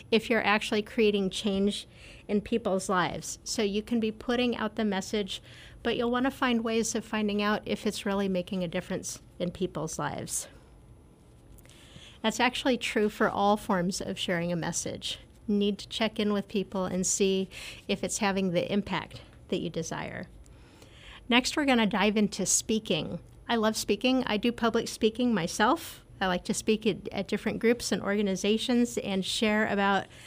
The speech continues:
how awesome it is to use something that we're passionate about to really make a difference in people's lives. I could talk about that all day long. Obviously, I'm doing a radio show on it. So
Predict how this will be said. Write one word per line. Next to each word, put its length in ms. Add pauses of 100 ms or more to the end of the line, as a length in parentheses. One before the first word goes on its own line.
(340)
how 140
awesome 420
it 80
is 200
to 140
use 180
something 340
that 80
we're 80
passionate 420
about 260
to 140
really 240
make 200
a 40
difference 420
in 100
people's 440
lives. 300
I 80
could 140
talk 220
about 220
that 220
all 160
day 160
long. 340 (560)
Obviously, 580
I'm 140
doing 220
a 60
radio 340
show 260
on 200
it. 200 (2250)
So 340